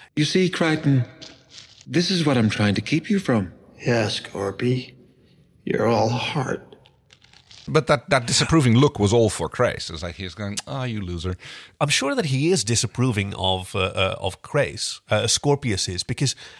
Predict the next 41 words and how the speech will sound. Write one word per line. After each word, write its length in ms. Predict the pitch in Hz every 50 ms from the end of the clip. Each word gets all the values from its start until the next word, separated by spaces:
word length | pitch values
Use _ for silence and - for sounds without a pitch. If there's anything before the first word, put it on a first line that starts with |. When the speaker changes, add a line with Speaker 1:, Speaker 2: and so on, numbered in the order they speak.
| - _ _ _ -
Speaker 4:
you 80 | 156
can 140 | 156 - 180
see 240 | - - - 185 170
how 480 | 147 - - - 139 131 131 123 120 117
relentlessly 800 | 113 110 104 104 107 113 127 151 - - 101 - - - - - _
calm 480 | - - - 101 117 147 170 151 113
he 220 | 95 95 95 95 95
is. 300 | 90 - _ - - - _ _ _ _ _ - - -
He 120 | - 151
Speaker 3:
Scorpius, 400 | 202 185 - - - - - -
yes, 300 | 120 127 208 220 151 98 107
Speaker 4:
Yeah. 40 | - _ -
Speaker 3:
entirely, 400 | 90 - - 123 123 104 78 69
always. 460 | 53 - 123 117 80 - - - - - _
Speaker 4:
Never 240 | _ 107 101 113 143
raises 380 | 156 160 180 185 - - 220 208
his 80 | 190
Speaker 3:
No. 80 | 160 117
Speaker 4:
voice, 280 | 117 120 127 - - - - _ _ _ _
speaks 300 | - - - 117 - -
very 220 | 107 110 113 135
clearly, 540 | - - - 170 165 165 160 165 175 170 - _
softly, 640 | - - - 156 135 127 - - 123 110 113 120 - _ _ _ _ _ _ _ _ _ _
uh, 40 | -
uh, 360 | 117 113 113 110 104 113 110 - -
almost 320 | 170 175 165 156 123 -
seductively. 640 | - 110 95 120 123 - - - 113 98 104 101 -
I 60 | -
mean, 240 | 107 113 107 101 95 - - - - - - - - - _
yeah, 180 | - 120 101 - - - -
he's, 220 | 120 123 120 -
he's, 320 | - - 131 123 - - - _ - _ - _
he's 220 | - 104 117 123 110
wearing 280 | 113 147 185 165 135
a 40 | 127
gimp 320 | 104 90 - 139 151 139 -
suit 300 | - - 117 98 - -
and 100 | - 113
he's 120 | 107 98
got 180 | - 151 127 -
these, 420 | 131 117 110 98 92 - - -